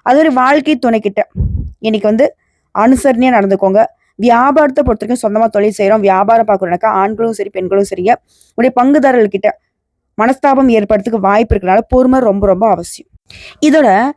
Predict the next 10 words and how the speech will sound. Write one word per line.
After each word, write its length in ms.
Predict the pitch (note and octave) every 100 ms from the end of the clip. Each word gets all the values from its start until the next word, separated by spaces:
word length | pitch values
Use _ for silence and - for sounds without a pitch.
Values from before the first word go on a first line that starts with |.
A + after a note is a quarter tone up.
| _ -
இந்த 160 | C4 C4+
நாள்ல 280 | B3 A#3+ B3
மகாலட்சுமி 520 | A#3 G#3 B3+ C#4 C#4
தாயாரை 380 | B3 G#3 G#3 G#3+
வழிபாடு 420 | A#3 G3+ G3+ G3 G3
செய்ய 220 | F#3+ G#3
சிறப்பான 420 | - G3+ F#3+ G3
நாள்னு 220 | F#3+ F3+ F#3
சொன்னேன் 160 | -
இல்லையா? 180 | F3 A3